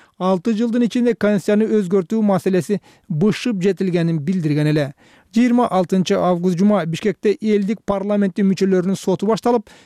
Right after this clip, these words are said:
бирок кийинкиге которулду. Ага айыптоочу жана адвокаттардын келбей калышы себеп болгон. Кармалгандардын жакындары соттун ачык болушун талап кылды.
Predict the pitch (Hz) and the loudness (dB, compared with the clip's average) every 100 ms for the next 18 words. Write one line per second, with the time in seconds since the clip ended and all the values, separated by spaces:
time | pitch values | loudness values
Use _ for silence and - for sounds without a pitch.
0 | _ 175 214 - 214 202 160 190 175 175 | _ 0 0 0 -2 0 0 -2 -2 -2
1 | 165 175 170 165 117 - 175 196 - 190 | 0 0 2 0 -2 -2 0 -2 -2 0
2 | 190 180 202 190 - 185 190 190 170 175 | 0 0 0 0 0 -2 0 -2 -2 -2
3 | 180 - 185 220 214 - _ 214 196 190 | -4 -2 0 0 -2 -8 _ -2 0 0
4 | 185 196 196 - 175 165 190 180 143 160 | 0 0 -2 -2 -6 -2 0 0 0 -4
5 | 160 160 151 - - - 226 233 233 240 | -2 -2 -4 -14 -20 -6 0 2 2 2
6 | 233 202 165 175 190 190 190 - 226 214 | 2 2 0 0 0 0 0 0 -2 -2
7 | 240 233 - 214 190 208 - 196 175 175 | -4 -4 -2 -2 -2 -4 -2 0 0 -2
8 | 170 160 190 175 135 - 143 143 | -4 -4 -2 -2 -2 -6 -4 -4